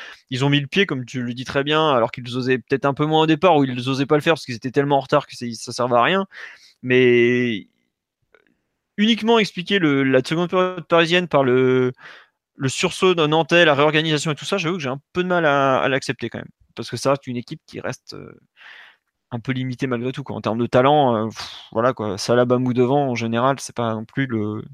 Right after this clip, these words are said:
c'est pas la panacée en Ligue un, quoi. Je, je pense que Guingamp, avec Salibur et, et Briand, et Briand, par exemple, c'est meilleur, tu vois. Voilà. On, ah bah, juste un petit tour sur la me fait.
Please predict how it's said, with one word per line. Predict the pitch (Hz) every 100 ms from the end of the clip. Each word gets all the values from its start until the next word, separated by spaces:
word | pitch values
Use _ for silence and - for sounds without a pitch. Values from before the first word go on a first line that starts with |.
| _ _ - - - _
c'est | - 139
pas | -
la | 127
panacée | 123 123 123 -
en | 127
Ligue | 131
un, | 131
quoi. | 123 113 127 -
Je, | -
je | 107 -
pense | 143 -
que |
Guingamp, | 127 120 131 135 147
avec | 127 120
Salibur | 131 127 127 135 123
et, | 117 117 117 117 113 113 90 120
et | 120 120
Briand, | 113 117 139
et | 131
Briand, | 123 127 147
par | 135
exemple, | 123 143
c'est | 120
meilleur, | 127 139 120
tu | 120
vois. | 135 127 _ _ _ _ _ _ _ _ _ _ _ - -
Voilà. | 117 - -
On, | 131
ah | 117
bah, | 135 131
juste | 160 180
un |
petit | 143 -
tour | 151
sur |
la | 135
me | 156 139
fait. | 156